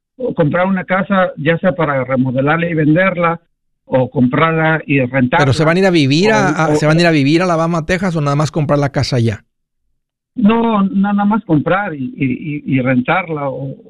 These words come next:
Speaker 1: o no sé si sea mejor un duplex o una casa, so, t-, tengo esas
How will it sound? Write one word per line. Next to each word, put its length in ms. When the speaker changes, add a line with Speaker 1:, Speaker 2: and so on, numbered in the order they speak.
Speaker 1:
o 180
no 140
sé 120
si 120
sea 140
mejor 260
un 120
duplex 460
o 60
una 240
casa, 360
so, 220
t-, 200
tengo 200
esas 180